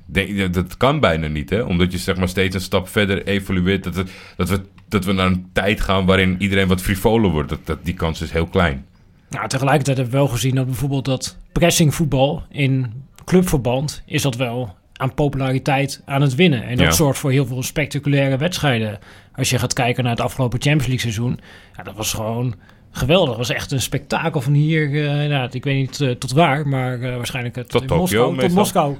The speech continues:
Speaker 2: Moskou <laughs> kunnen we dat in dit geval beter doen. Nee, maar dat was gewoon, eh, ja, heel erg leuk om naar te kijken. Alleen, ja, bij landenteams, ja, is dat toch wat lastiger om op die manier, eh, te spelen. En dan zie je dat ze allemaal wel eigenlijk, eh,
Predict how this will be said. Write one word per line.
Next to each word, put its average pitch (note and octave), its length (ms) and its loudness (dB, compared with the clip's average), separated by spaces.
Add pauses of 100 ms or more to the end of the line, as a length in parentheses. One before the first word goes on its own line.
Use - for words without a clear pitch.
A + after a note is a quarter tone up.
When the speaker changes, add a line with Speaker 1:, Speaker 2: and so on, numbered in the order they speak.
(120)
Speaker 2:
Moskou F3+ 440 2
<laughs> - 40 -10
kunnen F3 180 2
we E3+ 100 0
dat E3 120 -6
in D#3 100 -8
dit D#3+ 160 -6
geval D#3+ 200 -6
beter D3+ 300 -6
doen. E3 200 -6 (480)
Nee, G3 140 2
maar F3 100 4
dat G3+ 140 2
was G3+ 160 2
gewoon, D#3+ 380 4
eh, C#3+ 300 0 (340)
ja, D3+ 100 -4
heel D#3+ 220 0
erg C#3 100 0
leuk E3 200 4
om D#3 60 0
naar D3+ 180 0
te C3+ 60 -12
kijken. F3+ 420 0
Alleen, D3+ 500 0 (640)
ja, A2+ 200 -8
bij D3 280 2
landenteams, D#3 680 0
ja, - 140 -8
is F3 200 -4
dat G3+ 140 -2
toch F#3+ 140 0
wat F3 140 0
lastiger F3 520 0
om D#3 180 0
op C#3+ 140 0
die E3 140 4
manier, D3+ 520 0
eh, C3+ 220 -4
te B2+ 180 -8
spelen. E3+ 400 2
En F3 80 2
dan D#3+ 120 0
zie D3 160 -2
je C3+ 80 2
dat A#2+ 180 -4
ze - 80 -8
allemaal A#2+ 280 -4
wel B2 140 -6
eigenlijk, B2+ 440 -4
eh, A#2+ 240 -4